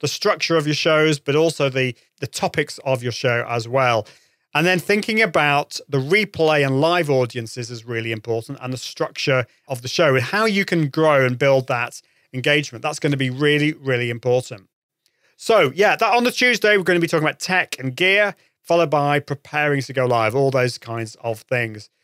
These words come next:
So Melissa says, "I have a Blue Yeti microphone," which is a great place to start. Uh, Blue Yetis is, is what I use,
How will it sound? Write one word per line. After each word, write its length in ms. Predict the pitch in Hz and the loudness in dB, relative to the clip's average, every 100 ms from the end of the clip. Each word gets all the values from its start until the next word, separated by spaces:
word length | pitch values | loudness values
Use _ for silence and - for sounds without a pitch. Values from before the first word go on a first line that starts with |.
| _ _ | _ _
So 280 | 214 208 208 | 2 4 4
Melissa 360 | 185 240 262 - | 4 4 4 2
says, 420 | 226 220 185 165 | 2 4 4 2
"I 160 | 190 202 | 0 2
have 140 | 180 | 2
a 40 | 180 | 0
Blue 320 | 170 190 190 | 2 2 2
Yeti 340 | 175 170 175 | 0 -2 -2
microphone," 720 | 156 156 147 143 - 135 113 101 _ _ | 0 0 0 -6 -2 -2 -2 -8 _ _
which 160 | 147 151 | -6 -4
is 120 | 143 | -2
a 40 | 147 | -2
great 440 | 156 160 175 175 | 2 2 2 0
place 280 | 151 143 - | 0 -2 -2
to 80 | 135 | -10
start. 440 | - 139 113 123 135 | -2 0 0 -2 -2
Uh, 180 | 127 123 - | -2 -2 -6
Blue 160 | 170 190 | 0 2
Yetis 520 | 175 170 - 160 139 | 2 0 0 0 0
is, 200 | 139 123 | -2 -4
is 300 | - 135 120 _ _ _ | -4 -4 -4 _ _ _
what 180 | 143 143 | 2 4
I 100 | 156 | 4
use, 540 | 165 165 190 208 - | 4 4 2 0 -4